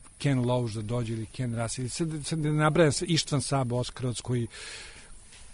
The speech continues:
kažu, mogu da kažu, „Hoću ovde, hoću onde, ovde neću, nešto mi se danas ne ide” ili tako. Dakle, oni su dolazili na Palić. I to kad stavite u ovu knjigu, kad vidite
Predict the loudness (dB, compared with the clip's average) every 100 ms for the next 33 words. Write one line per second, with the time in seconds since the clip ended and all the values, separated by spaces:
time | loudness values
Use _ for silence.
0 | -14 -2 0 4 4 4 2 0 2 4
1 | 4 6 6 6 6 8 8 6 6 6
2 | 6 2 4 4 6 6 4 2 0 0
3 | 0 0 2 2 2 2 2 4 4 4
4 | 2 4 4 4 2 0 -4 -6 -8 -10
5 | -12 -6 -2 0 -2 -4 -10 -12 -10 -4
6 | -2 0 -2 -4 -8 -8 -12 -14 -16 -16
7 | -16 -16 -16 -20 -20 -20 -18 -18 -18 -12
8 | -12 2 4 4 0 2 4 4 4 2
9 | 0 2 2 0 0 2 2 2 0